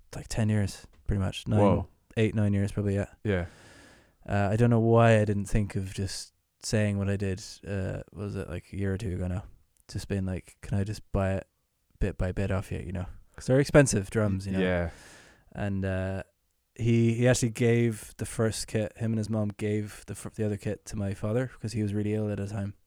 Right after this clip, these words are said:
Speaker 1: Came out of hospital, and then it was, like, as a kind of thank you, 'cause my father's very, like, giving, and he took care of Sam a lot. He was, like, a father figure for Sam a lot of the time as well, so.
Speaker 2: Oh, man.
Speaker 1: As a present, he got that kit, and he's still using it now. And yeah, it's nice, yeah.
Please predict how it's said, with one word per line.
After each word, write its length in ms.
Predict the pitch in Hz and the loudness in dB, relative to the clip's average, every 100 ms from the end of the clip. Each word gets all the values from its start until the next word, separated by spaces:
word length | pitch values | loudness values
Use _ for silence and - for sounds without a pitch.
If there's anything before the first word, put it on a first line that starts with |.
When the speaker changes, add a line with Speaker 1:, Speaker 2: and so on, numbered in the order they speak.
| - - - - - _ | -20 -20 -20 -20 -20 _
Speaker 1:
Came 180 | - 113 | -4 0
out 100 | 107 | 0
of 60 | 82 | -2
hospital, 380 | - - 101 101 | -4 -2 -2 0
and 100 | 98 | 0
then 120 | 95 | -2
it 80 | 98 | -4
was, 120 | 101 | -6
like, 320 | 98 - - _ _ _ | -10 -12 -20 _ _ _
as 140 | 110 101 | -10 -8
a 160 | 101 | -8
kind 140 | - 104 | -8 -10
of 80 | - | -8
thank 320 | - 98 - | -6 -6 -6
you, 160 | 107 98 - | -8 -8 -12
'cause 120 | - 123 | -4 2
my 140 | 120 | 2
father's 380 | 127 107 98 - | 4 2 2 -2
very, 260 | 104 98 | -2 -2
like, 340 | 95 95 - _ _ _ _ _ _ - | -4 -8 -16 _ _ _ _ _ _ -2
giving, 440 | 107 101 98 95 | 0 2 0 0
and 240 | 95 95 101 - - _ _ | -2 -4 -6 -14 -20 _ _
he 160 | 107 - _ - | -10 -10 _ -6
took 180 | - - | -4 -2
care 160 | 104 | -2
of 100 | 98 | -2
Sam 220 | - 104 101 | -4 -6 -6
a 40 | |
lot. 100 | 98 | -8
He 60 | 92 | -8
was, 100 | 101 | -10
like, 120 | - | -10
a 40 | |
father 260 | - 85 - | -8 -8 -10
figure 220 | - 110 | -12 -14
for 160 | - 110 | -12 -10
Sam 200 | 107 107 | -8 -8
a 40 | |
lot 140 | 110 113 | -8 -10
of 80 | |
the 40 | - | -8
time 140 | 110 | -6
as 100 | 107 | -4
well, 140 | 110 104 | -6 -8
so. 240 | - 107 - _ - 180 | -8 -8 -10 _ -8 -2
Speaker 2:
Oh, 220 | 147 87 | -2 -2
man. 360 | 110 160 80 - - | -2 -2 -2 -4 2
Speaker 1:
As 160 | 120 | 4
a 60 | 107 | 6
present, 380 | 117 107 101 107 | 4 2 0 -4
he 100 | 104 | -4
got 160 | 98 | -2
that 160 | 101 - | -4 -6
kit, 140 | 104 | -6
and 80 | 101 | -6
he's 100 | 104 | -4
still 100 | 110 | -2
using 240 | 95 98 101 | -2 -4 -8
it 80 | - | -8
now. 180 | 104 | -8
And 100 | 101 - | -8 -6
yeah, 160 | 113 117 | -4 -2
it's 140 | - | 0
nice, 400 | 160 117 - - | -2 -2 -8 -6
yeah. 180 | 120 104 | -4 -4